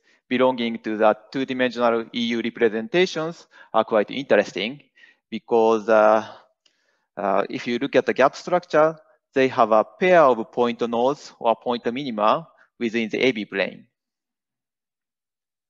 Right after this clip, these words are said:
This is a horizontal, schematic horizontal cut of the superconducting gap structure.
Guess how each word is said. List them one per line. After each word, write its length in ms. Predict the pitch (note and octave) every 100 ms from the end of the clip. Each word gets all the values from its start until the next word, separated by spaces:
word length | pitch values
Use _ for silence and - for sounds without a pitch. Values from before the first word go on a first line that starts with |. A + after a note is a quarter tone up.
| _ _ _ _ _ _ _ -
This 200 | C#3+ F3+
is 120 | G3
a 440 | D3 B2 C3+ A#2+ -
horizontal, 640 | - B2+ C#3 C3 C3 B2+
schematic 540 | - - C#3+ C#3+ C#3+ - - -
horizontal 440 | C#3+ B2+ C#3+ C3+ C3
cut 340 | - D#3 -
of 160 | B2 A2
the 80 | G#2+
superconducting 680 | A2+ A2 A2 G#2+ G#2 -
gap 240 | G2+ G#2+ -
structure. 560 | - G#2 G#2 - -